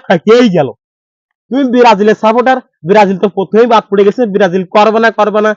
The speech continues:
অতি তো আর পারবে না, ভালো কথা। তা আর্জেন্টিনা একটু সাপোর্ট করলে তো হয়। তোমাকে ওই মনে একটাই দোষ থেকে গেল। পুরো বি-, বিশ্ববাসীর কাছে আমার একটাই প্রশ্ন,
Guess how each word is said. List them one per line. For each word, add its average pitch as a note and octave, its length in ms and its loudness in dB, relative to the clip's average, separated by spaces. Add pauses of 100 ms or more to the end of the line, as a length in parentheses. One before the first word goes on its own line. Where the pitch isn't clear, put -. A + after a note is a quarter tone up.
(560)
অতি B3 220 -4
তো B3 80 2
আর A#3+ 80 2
পারবে A#3 320 -2
না, G#3+ 120 -2 (240)
ভালো G#3+ 260 2
কথা। G3+ 260 -2 (320)
তা G3 100 0
আর্জেন্টিনা E3 580 -2
একটু B3 140 -2
সাপোর্ট G#3+ 320 -2
করলে B3 160 0
তো A#3 120 -2
হয়। E3+ 300 0 (840)
তোমাকে G3 380 -2
ওই A3+ 200 2
মনে G3 280 0
একটাই G3+ 340 0
দোষ F3+ 220 -2
থেকে E3+ 220 -4
গেল। C3+ 220 -2
পুরো D#3 260 -4
বি-, D#3 260 -6
বিশ্ববাসীর A#3 500 -2
কাছে A#3+ 180 0
আমার A#3 200 0
একটাই A3 300 -2
প্রশ্ন, A#3 480 0